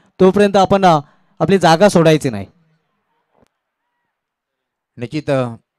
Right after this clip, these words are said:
Speaker 2: येणार बोरपाडा संघाचा करण आपण, अ, खेळाडू कक्षाच्या वरती जाऊन बसायचं आहे, कारण की आप-, अन्यथा आपल्याला आयोजकाच्या माध्यमातून सूचना आहे की आपण
Speaker 1: सहा चेंडूने, सहा चेंडूमध्ये in min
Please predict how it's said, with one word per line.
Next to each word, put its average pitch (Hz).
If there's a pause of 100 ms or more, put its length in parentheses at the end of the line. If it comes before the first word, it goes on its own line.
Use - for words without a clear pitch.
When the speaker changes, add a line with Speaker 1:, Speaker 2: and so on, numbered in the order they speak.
(100)
Speaker 2:
येणार 131
बोरपाडा 139
संघाचा 143
करण 139 (100)
आपण, 135
अ, 135
खेळाडू 135
कक्षाच्या 143
वरती 127
जाऊन 139
बसायचं 123
आहे, - (140)
कारण 131
की 165
आप-, 123 (440)
अन्यथा 165
आपल्याला 160
आयोजकाच्या 147
माध्यमातून 156
सूचना 147
आहे 156
की 151
आपण 147 (4000)
Speaker 1:
सहा 151
चेंडूने, 165 (140)
सहा 156
चेंडूमध्ये 175 (100)
in 190
min 208